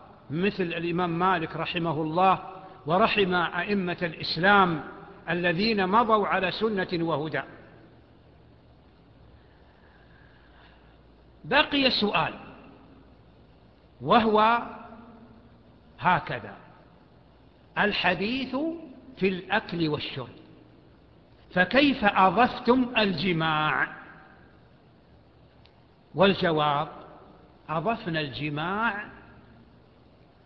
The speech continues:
لما أخرجه مسلم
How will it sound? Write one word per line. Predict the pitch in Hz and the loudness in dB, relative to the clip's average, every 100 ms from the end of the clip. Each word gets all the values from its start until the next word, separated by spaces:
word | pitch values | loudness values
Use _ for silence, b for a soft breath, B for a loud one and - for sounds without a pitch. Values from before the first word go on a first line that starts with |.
| - _ - _ - | -20 _ -20 _ -8
لما | 131 175 185 185 180 | -2 0 0 -2 -4
أخرجه | 156 165 196 208 185 147 | -8 -4 -4 0 0 0
مسلم | 180 180 156 175 - 147 175 170 | 0 -2 0 -2 -2 -4 -2 -2